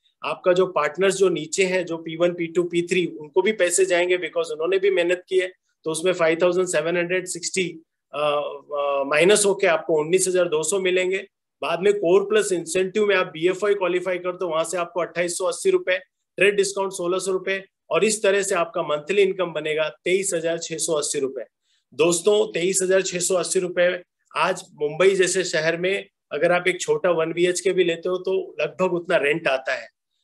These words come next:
तो आप बताएं, एक flat लेना ज्यादा आसान है कि आपको पन्द्रह, बा-, दस, पन्द्रह, बारह एक अच्छे partners, अ, business में लेना ज्यादा आसान है? मुझे ये ज्यादा आसान लगा friends।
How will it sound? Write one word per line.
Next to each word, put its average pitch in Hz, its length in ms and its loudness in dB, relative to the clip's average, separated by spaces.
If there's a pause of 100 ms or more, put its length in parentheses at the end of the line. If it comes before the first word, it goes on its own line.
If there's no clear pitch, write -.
(140)
तो 175 80 4
आप 180 180 4
बताएं, 170 640 -2
एक 180 200 -2
flat 175 420 0
लेना 180 460 -2 (420)
ज्यादा 151 300 0
आसान 175 460 0
है 180 100 0
कि 180 140 -2
आपको 160 360 -2
पन्द्रह, 170 640 -2 (440)
बा-, 147 420 -4
दस, 175 260 4
पन्द्रह, 160 320 2
बारह 151 460 -2 (280)
एक 165 200 -2
अच्छे 156 300 -2
partners, 165 720 -2 (260)
अ, 147 80 -4 (720)
business 160 600 0
में 165 120 4
लेना 156 260 4
ज्यादा 143 280 0
आसान 127 380 -2
है? 120 60 -16 (360)
मुझे 165 200 2
ये 170 80 4
ज्यादा 151 260 4
आसान 151 340 0
लगा 131 260 -2
friends। 165 480 -6